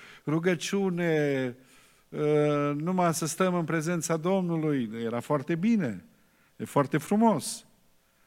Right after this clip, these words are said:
Dar în același timp, dacă ceva nu se întâmpla cum, ă,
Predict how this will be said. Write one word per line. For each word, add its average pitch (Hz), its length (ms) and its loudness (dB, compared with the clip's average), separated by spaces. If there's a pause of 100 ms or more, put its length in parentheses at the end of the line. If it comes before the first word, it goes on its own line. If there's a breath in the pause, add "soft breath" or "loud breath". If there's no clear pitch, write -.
(140)
Dar 160 240 4
în 190 120 4
același 180 500 4
timp, 208 280 4
dacă 160 260 4
ceva 160 380 4
nu 196 260 4
se 151 360 0 (240 loud breath)
întâmpla 143 920 4 (440 soft breath)
cum, 151 280 0
ă, 120 400 0